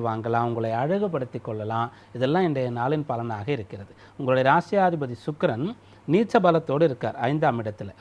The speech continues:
அப்படி இருக்கும்போது, நான்காம் பாவத்துல சந்திரன் சுக்கிரன் சாரத்தை பெற்று இருக்கின்றார். அதனால இன்றைக்கு வசீகரமான, கலை சம்பந்தமான, மனது லயிக்கக்கூடிய செயல்கள்ல உங்களை ஈடுபடுத்தி கொள்ள முடியும். அது உங்களுக்கானதா,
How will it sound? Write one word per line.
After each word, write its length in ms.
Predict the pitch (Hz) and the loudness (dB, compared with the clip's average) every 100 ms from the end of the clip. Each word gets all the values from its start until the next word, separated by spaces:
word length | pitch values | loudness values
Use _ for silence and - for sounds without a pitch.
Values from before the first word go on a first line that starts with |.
| 120 | -6
அப்படி 200 | 139 135 | -2 -2
இருக்கும்போது, 500 | 160 165 123 104 107 180 285 - - - - - _ - - - 123 | -2 -4 -6 -4 0 0 0 -8 -20 -20 -20 -20 _ -20 -20 -6 4
நான்காம் 480 | 139 180 196 185 156 | 6 6 6 4 4
பாவத்துல 500 | 131 131 110 110 147 254 - - - 156 | 4 2 0 -2 0 0 -4 -20 -2 4
சந்திரன் 460 | 170 175 185 240 - | 4 4 2 0 -4
சுக்கிரன் 380 | 175 226 240 - | 0 2 2 2
சாரத்தை 400 | 175 151 - 123 135 | 2 2 0 -8 -8
பெற்று 200 | 131 160 | -6 -4
இருக்கின்றார். 480 | 117 - 98 90 - - - | -4 -8 -12 -12 -18 -20 -10
அதனால 420 | 107 143 185 185 196 | -2 2 6 6 4
இன்றைக்கு 380 | 143 123 113 220 302 - - - 147 | 2 -2 -4 -2 -4 -6 -20 -4 0
வசீகரமான, 840 | 160 226 240 220 208 175 160 151 151 156 151 | 2 2 2 4 4 2 -2 -2 -2 -2 -2
கலை 260 | 151 165 214 - | 0 2 2 -2
சம்பந்தமான, 680 | 160 151 147 139 131 131 135 143 143 - - - | -4 -2 -4 -4 -4 -2 2 2 0 -6 -14 2
மனது 300 | 147 190 220 208 | 6 6 6 4
லயிக்கக்கூடிய 720 | 160 185 208 220 196 165 135 - | 4 2 2 0 0 -2 0 2
செயல்கள்ல 520 | 151 175 160 139 170 240 151 | 2 2 2 0 0 -2 -4
உங்களை 220 | 147 180 165 | -2 0 0
ஈடுபடுத்தி 420 | 170 151 127 135 | -2 -2 -4 -6
கொள்ள 200 | 123 113 139 | -4 -4 -2
முடியும். 240 | 107 101 | -4 -4
அது 160 | 127 156 175 | 0 2 4
உங்களுக்கானதா, 680 | 180 214 226 214 190 180 175 | 4 4 4 6 6 6 2